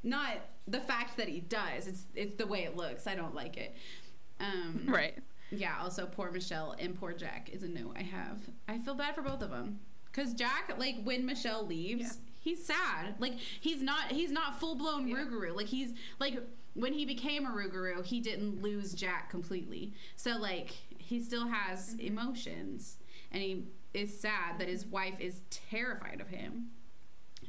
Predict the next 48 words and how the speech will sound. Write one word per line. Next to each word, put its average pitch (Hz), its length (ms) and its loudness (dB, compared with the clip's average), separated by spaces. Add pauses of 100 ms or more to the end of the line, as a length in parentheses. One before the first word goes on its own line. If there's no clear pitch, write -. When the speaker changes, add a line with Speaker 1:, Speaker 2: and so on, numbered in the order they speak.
Speaker 1:
And, 226 160 0
like, 233 160 0 (120)
she 220 400 -2
Speaker 2:
Mm-hmm. 226 420 0
Speaker 1:
has 240 180 2
every 233 260 2
right 196 260 0
to 185 80 0
be 175 120 -2
terrified. 160 420 -2 (640)
Speaker 2:
Um, 208 300 -2
also, 233 340 -2
when 262 140 -2
Travis 220 320 0
says 240 200 -4
condolences, 202 840 0
I 175 140 6
Speaker 1:
Yeah. - 240 2
Speaker 2:
wanted 170 340 2
to - 60 -2
punch - 260 -4
him. 156 260 -4 (100)
Like, 165 240 0
that's 196 280 6
the 220 120 -2
moment 180 380 0
that, - 180 2
like, 185 220 0
all 208 220 4
of 247 60 -2
it 254 100 0
was 220 80 -2
like, 208 180 -2
"Oh 208 80 -2
my 190 160 -2
God, 175 260 2
you're 175 80 -2
being 175 180 -2
so 170 140 -2
annoying." 165 300 -2 (300)
But 196 160 4
when 220 80 0
he's 240 120 0
like, 214 180 0
"My 190 140 6
condolences," 190 720 0
and, 233 140 -2
like, 226 220 -2